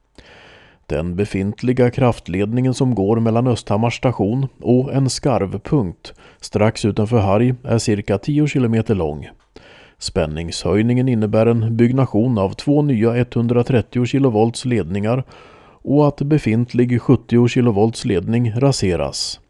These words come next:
I anslutning till Östhammars station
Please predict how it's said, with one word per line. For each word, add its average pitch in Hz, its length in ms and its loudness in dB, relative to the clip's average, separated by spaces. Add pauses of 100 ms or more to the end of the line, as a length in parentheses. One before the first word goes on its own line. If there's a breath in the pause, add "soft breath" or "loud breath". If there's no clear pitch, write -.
(720 loud breath)
I 87 200 -2
anslutning 104 680 -2
till 120 160 2
Östhammars 120 640 0
station 120 520 -2